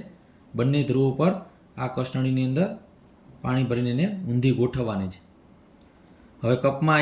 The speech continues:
એટલું પાણી ઉમેરવાનું કે જેથી કરીને આ વિદ્યુત ધ્રુવો છે એ ડૂબેલા રહે. તો જો અહીંયા પાણી આ બતાવેલું છે, એ પાણીને એટલું રાખવાનું કે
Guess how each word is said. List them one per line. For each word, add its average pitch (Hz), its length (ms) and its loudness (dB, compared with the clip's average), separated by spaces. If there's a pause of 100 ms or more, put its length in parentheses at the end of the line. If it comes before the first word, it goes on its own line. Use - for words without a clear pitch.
એટલું 151 280 0
પાણી 151 280 2
ઉમેરવાનું 156 400 4
કે 139 60 -2
જેથી 123 340 -2
કરીને 147 220 2
આ 135 100 0
વિદ્યુત 127 360 0
ધ્રુવો 139 220 2
છે 139 140 -2
એ 131 100 2
ડૂબેલા 123 460 4
રહે. 143 100 0 (220)
તો - 100 -8
જો 117 140 -2
અહીંયા 120 260 -2
પાણી 120 240 0
આ 113 80 -4
બતાવેલું 110 420 -2
છે, 170 140 0 (840)
એ 127 100 0
પાણીને 127 460 0
એટલું 131 240 -2
રાખવાનું 147 480 2
કે 120 60 -6